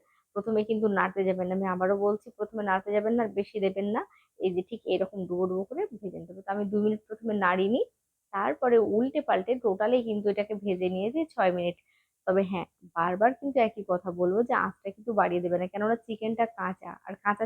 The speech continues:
চিকেন থাকলে বুঝতেই পারছেন একটু তো সময় লাগবে, তাই না? তো উল্টে পাল্টে কিন্তু ভেজে নিতে হবে। প্রথমে হচ্ছে দুই মিনিট পর উল্টে নেবো, তারপর আবার এক মিনিট পর আবার পরের সাইডে রোল। এইভাবে কিন্তু উল্টে পাল্টে নিয়ে পাঁচ থেকে ছয় মিনিটের মধ্যে কিন্তু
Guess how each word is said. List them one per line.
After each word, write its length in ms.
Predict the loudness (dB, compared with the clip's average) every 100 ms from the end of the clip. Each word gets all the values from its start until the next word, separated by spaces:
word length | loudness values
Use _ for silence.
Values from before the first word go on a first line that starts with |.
| -6
চিকেন 200 | -4 -4
থাকলে 180 | 0 2
বুঝতেই 340 | 2 0 2 4
পারছেন 240 | 4 2
একটু 200 | -4 -4 -6
তো 80 | -4
সময় 220 | 0 4 6
লাগবে, 200 | 4 2
তাই 180 | 0 2
না? 120 | 2 -2 -4 _ _ _ -6
তো 40 | -4
উল্টে 340 | 4 4 6 4
পাল্টে 380 | 8 8 8 2
কিন্তু 220 | -2 2 4
ভেজে 160 | 4 4
নিতে 140 | -2
হবে। 180 | -4 -2
প্রথমে 260 | -2 0 0 0
হচ্ছে 220 | 0 0
দুই 140 | 0 4
মিনিট 160 | 4 4
পর 140 | 6 8 6
উল্টে 180 | 2
নেবো, 180 | 2 4
তারপর 260 | 4 4 6
আবার 220 | 6 6
এক 140 | 4 2
মিনিট 140 | -2 0
পর 100 | 2
আবার 240 | 4 4 2
পরের 380 | 2 2 2 -2
সাইডে 220 | -8 -8
রোল। 180 | -8 -8 -2
এইভাবে 380 | 0 0 4 4
কিন্তু 280 | 4 0 -2 -6 _ _ -4
উল্টে 240 | -2 2 4
পাল্টে 300 | 4 2 4
নিয়ে 200 | 4 4 0 0
পাঁচ 160 | 2 2
থেকে 160 | -2 -4
ছয় 180 | -2 -2
মিনিটের 200 | -2 -2
মধ্যে 140 | -2 -2
কিন্তু 220 | -6